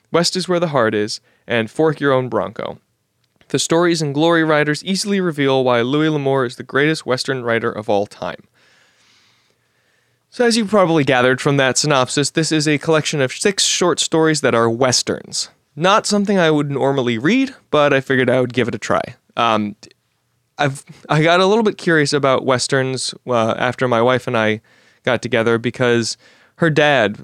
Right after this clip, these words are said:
loves old Western movies. I, I never really got into 'em, but he,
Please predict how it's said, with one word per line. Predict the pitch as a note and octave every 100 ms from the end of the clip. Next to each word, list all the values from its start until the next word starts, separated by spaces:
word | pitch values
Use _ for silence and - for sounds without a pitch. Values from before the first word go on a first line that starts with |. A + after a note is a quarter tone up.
| -
loves | B2+ A#2+ B2 B2 A2+ G#2 -
old | A#2+ A#2 A#2
Western | A2 - A#2 G#2
movies. | G2 - - - -
I, | B2+ C3+ -
I |
never | E3 F3 E3
really | E3+
got | D3 B2+ A#2
into | B2+ C3
'em, | C#3 B2+
but | A#2
he, | D3